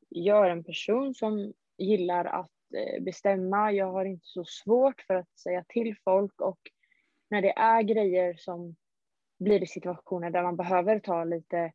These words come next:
makt och bestämma och säga till, så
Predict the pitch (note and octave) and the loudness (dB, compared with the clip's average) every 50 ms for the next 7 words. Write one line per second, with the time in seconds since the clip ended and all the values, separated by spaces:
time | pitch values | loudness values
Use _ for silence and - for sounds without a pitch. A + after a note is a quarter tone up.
0 | _ _ _ _ _ _ _ _ _ _ _ _ _ _ - F#3+ F#3+ F#3 F#3 - | _ _ _ _ _ _ _ _ _ _ _ _ _ _ -6 -2 -2 -2 -4 -6
1 | - - _ - G3 F#3+ F3+ F3+ F3+ - - G#3+ G3 F3+ F3 F3 F#3 G3 G3 F#3 | -16 -8 _ 0 2 2 2 0 -2 -2 0 0 0 0 -2 -4 -2 -2 -2 -2
2 | - - F#3 F3 F3+ E3 - - A3+ A3 G#3+ A3 A3 G3+ - - G3 F#3+ F3+ F3 | -2 0 0 0 0 -2 -2 0 2 2 2 2 -2 -6 -6 -2 0 0 0 0
3 | - | -2